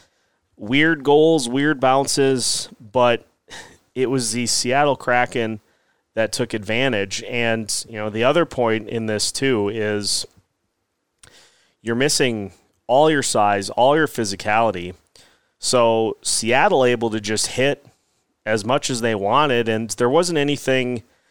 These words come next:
you know, there wasn't anything particularly extracurricular about any of the hits that, uh, that the Kraken were throwing out there tonight. They just were able to throw bodies at every puck battle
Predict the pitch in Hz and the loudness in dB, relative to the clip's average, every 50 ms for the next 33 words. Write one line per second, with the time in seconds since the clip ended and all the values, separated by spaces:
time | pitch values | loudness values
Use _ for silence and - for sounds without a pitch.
0 | _ _ _ - 113 110 104 98 92 92 95 98 110 113 _ _ _ _ _ _ | _ _ _ -6 -4 -4 -2 -2 -2 -4 -4 -6 -8 -14 _ _ _ _ _ _
1 | _ _ _ _ _ _ _ _ _ - 135 151 165 175 165 185 180 170 165 - | _ _ _ _ _ _ _ _ _ 0 2 4 4 4 2 2 0 0 0 0
2 | - 156 139 - 147 131 - 143 127 - 139 135 131 131 123 117 113 - - 117 | -2 -2 -2 -2 -4 -4 -4 -4 -4 0 0 2 2 2 2 0 -2 -2 -2 -2
3 | 117 - - - - 131 120 113 - - - 110 98 101 113 - - - 156 156 | -2 -2 -4 -4 -2 0 -2 -2 -2 -4 -6 -4 -4 -2 -4 -4 -2 0 0 2
4 | 156 151 175 175 165 - _ _ _ _ _ - 131 127 131 143 147 147 127 139 | 2 2 2 0 -2 -6 _ _ _ _ _ -4 -2 0 2 2 0 0 0 -2
5 | 139 143 147 147 147 147 131 120 120 135 127 113 131 139 143 139 - - - - | -2 -2 0 0 0 0 0 -2 -2 -2 -2 0 0 0 -2 0 -2 -2 -2 -2
6 | - - - - _ _ _ _ _ _ _ _ _ _ _ _ _ _ 123 127 | -2 -4 -6 -8 _ _ _ _ _ _ _ _ _ _ _ _ _ _ 0 0
7 | 123 123 117 - - 135 123 120 117 117 120 117 - 110 - - 123 117 117 - | 2 0 0 -2 0 2 2 2 2 2 0 -2 -4 -6 -2 0 2 2 2 0
8 | - 127 120 120 120 120 123 117 _ _ _ _ 117 113 113 - - - 117 113 | 0 -2 -2 -2 -4 -6 -8 -12 _ _ _ _ -6 -4 -4 -4 -4 -2 0 0
9 | 117 120 117 107 104 101 104 113 - 131 127 127 - - - 135 143 151 147 - | 2 0 0 -2 -2 -2 -2 -2 0 -2 -2 -2 -4 -4 -4 -2 -2 -2 -2 -2
10 | - 156 175 220 202 - - 143 139 135 127 127 127 117 104 - - - 113 117 | -2 -2 0 -2 -2 0 0 2 2 2 2 2 2 0 0 -2 -4 -2 2 2
11 | 120 127 113 104 107 107 113 120 127 120 107 101 104 95 92 87 101 117 135 147 | 2 2 2 2 2 2 4 2 2 0 -2 -2 -4 -4 -2 -2 0 2 2 2
12 | 151 143 123 120 117 113 104 - - - 113 - - - 110 101 101 98 95 98 | 2 0 0 -2 -2 -2 -4 -4 -2 -2 -2 -2 -2 -2 -2 0 0 0 0 0
13 | 95 92 - | -2 -4 -4